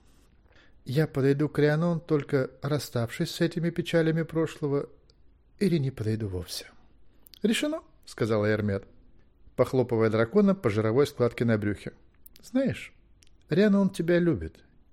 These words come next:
и на твоём месте я не пожалела бы стирального порошка».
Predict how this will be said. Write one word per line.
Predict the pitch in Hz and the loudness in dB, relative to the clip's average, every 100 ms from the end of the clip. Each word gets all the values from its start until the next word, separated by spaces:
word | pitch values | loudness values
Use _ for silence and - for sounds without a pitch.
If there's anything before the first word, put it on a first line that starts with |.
| - | -4
и | 160 | -2
на | 156 151 | 0 0
твоём | 151 160 165 165 | 2 2 4 2
месте | 185 202 - 131 | 2 0 -2 -4
я | 143 156 185 196 190 165 | -4 -4 -2 0 0 0
не | 175 190 | 2 2
пожалела | 190 185 190 185 120 | 0 0 0 0 0
бы | 95 | -4
стирального | 95 110 98 90 92 | -4 -2 -2 -2 -4
порошка». | 90 95 95 - - | -4 -6 -6 -10 -16